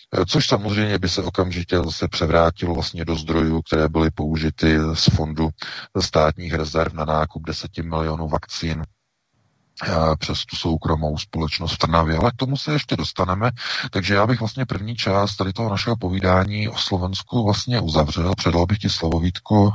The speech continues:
a, eh, pustili bychom se do dalšího, ale opět ještě stále na Slovensku umístěného tématu.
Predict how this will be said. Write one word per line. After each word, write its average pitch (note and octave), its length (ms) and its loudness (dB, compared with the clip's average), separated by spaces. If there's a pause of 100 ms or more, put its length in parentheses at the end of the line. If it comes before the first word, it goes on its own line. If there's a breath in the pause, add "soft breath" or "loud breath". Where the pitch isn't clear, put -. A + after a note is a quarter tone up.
a, D#2+ 120 4 (600 loud breath)
eh, D#2 220 2
pustili F2 340 0
bychom D#2+ 240 -2
se D#2+ 180 0
do D#2 120 2
dalšího, D#2+ 880 0
ale D#2 260 0
opět E2+ 460 0
ještě D#2 260 -8
stále D2+ 460 -2 (260 loud breath)
na D#2+ 100 -2
Slovensku D2+ 640 -2
umístěného D2 840 -8
tématu. C#2+ 480 -4